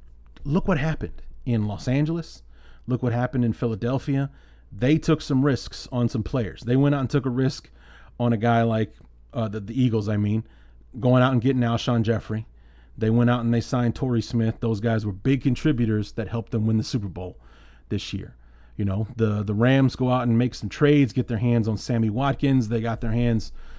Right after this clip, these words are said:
on a couple other guys and added some pieces around, uh, Jared Goff. Boom, they're a playoff team. You know, it's,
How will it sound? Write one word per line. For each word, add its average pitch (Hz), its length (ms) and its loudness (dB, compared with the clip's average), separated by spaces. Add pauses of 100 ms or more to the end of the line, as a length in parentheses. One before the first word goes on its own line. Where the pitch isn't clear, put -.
(160)
on 113 180 -2
a 107 60 -4
couple 110 320 -2
other 135 180 2
guys 120 520 0
and 113 160 0
added 117 280 -2
some 113 140 -2
pieces 123 560 0
around, 117 800 2 (480)
uh, 110 240 0
Jared 117 380 2
Goff. 131 400 0
Boom, 131 500 6 (100)
they're 117 160 0
a 117 60 0
playoff 135 500 -4
team. 101 300 -6 (560)
You 110 100 0
know, 101 280 -2 (640)
it's, - 420 -8